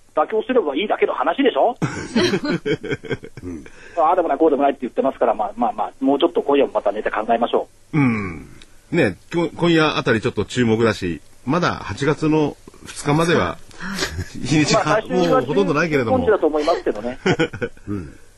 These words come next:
Speaker 2: でも本当に、
Speaker 1: まあ、そう。
Speaker 2: ね、アメリカ人の理性に期待すれば、ありえないことではありますもんね。
Speaker 1: まあ、あの人たち他の国のことを考えないから、自分勝手にやってるだけです。
Speaker 2: <laughs>
Speaker 1: しょうがないですね。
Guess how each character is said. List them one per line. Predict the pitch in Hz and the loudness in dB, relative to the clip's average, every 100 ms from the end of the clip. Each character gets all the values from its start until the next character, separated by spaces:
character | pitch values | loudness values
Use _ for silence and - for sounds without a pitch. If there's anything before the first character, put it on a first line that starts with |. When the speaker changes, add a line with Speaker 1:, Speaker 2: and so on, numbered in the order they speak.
| - - - - - - | -20 -20 -20 -20 -20 -4
Speaker 2:
で | 165 | 0
も | 175 | 0
本 | 131 151 | 0 0
当 | 247 | 2
に、 | 226 220 - | 0 -2 -6
Speaker 1:
ま | - | -4
あ、 | |
そ | |
う。 | 190 | 0
Speaker 2:
ね、 | 180 | 2
ア | 117 | 2
メ | 165 | 2
リ | |
カ | 185 | 2
人 | 170 135 | 2 0
の | 98 85 - - - - - | 0 -2 -8 -16 -20 -20 -8
理 | 120 180 | -2 2
性 | 180 117 | 2 0
に | 92 78 - - - | -2 -8 -14 -20 -16
期 | - | -2
待 | 151 | 0
す | 135 | 2
れ | 143 | 2
ば、 | 120 85 - - - - - - - - | 2 0 -6 -18 -20 -20 -20 -20 -18 -10
あ | 104 | 0
り | 127 | 2
え | 180 | 4
な | 147 | 2
い | |
こ | 104 | 0
と | 107 110 - | 0 -2 0
で | 120 | 0
は | 120 | 2
あ | 92 | 2
り | |
ま | 131 | 0
す | 175 | 0
も | 123 | -2
ん | 101 | 0
ね。 | 165 90 78 - - - | 0 0 -4 -14 -20 -8
Speaker 1:
ま | - | 0
あ、 | 127 | 0
あ | 151 | 2
の | 233 | 2
人 | 269 | 2
た | 233 | 0
ち | |
他 | - 156 208 | 0 0 -2
の | 226 | -2
国 | 226 | -2
の | |
こ | 233 | -2
と | 247 | -2
を | |
考 | 160 156 | -4 -2
え | 226 | 0
な | 185 | 0
い | |
か | 131 | -2
ら、 | 160 | -4
自 | - | -4
分 | - | -6
勝 | - 285 | -2 2
手 | 302 | 2
に | |
や | 240 | 2
っ | |
て | - | 2
る | 214 | 0
だ | 226 | 2
け | |
で | 156 117 - | 0 -4 -10
す。 | 120 | -14
Speaker 2:
<laughs> | - | -12
Speaker 1:
し | - | -8
ょ | |
う | 131 | -2
が | |
な | 202 | -2
い | |
で | |
す | |
ね。 | 226 | -2